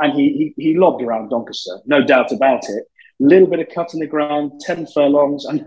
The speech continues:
And, and I know this might sound ridiculous to people who say, "Well, he was just, he won the King George and the Derby over a mile and a half."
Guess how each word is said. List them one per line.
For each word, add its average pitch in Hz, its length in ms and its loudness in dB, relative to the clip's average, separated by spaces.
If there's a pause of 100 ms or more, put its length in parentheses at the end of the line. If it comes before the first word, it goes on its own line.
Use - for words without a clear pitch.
(600)
And, 151 140 0
and - 0 -
I 156 60 2
know 175 380 4
this 175 220 -2
might 156 160 -6
sound 156 220 -4
ridiculous 143 400 -2
to 131 80 -10
people 139 300 -2
who 135 100 -4
say, 139 160 -8
"Well, 151 260 -2
he 185 120 -4
was 165 120 -10
just, - 240 -4
he 170 100 -2
won 190 180 0
the 180 80 -2
King 180 280 -4
George 170 280 0
and 160 80 0
the 151 60 2
Derby 156 420 2
over 131 180 -2
a - 20 -2
mile 143 200 -2
and 139 80 -6
a 139 40 -4
half." 160 240 -2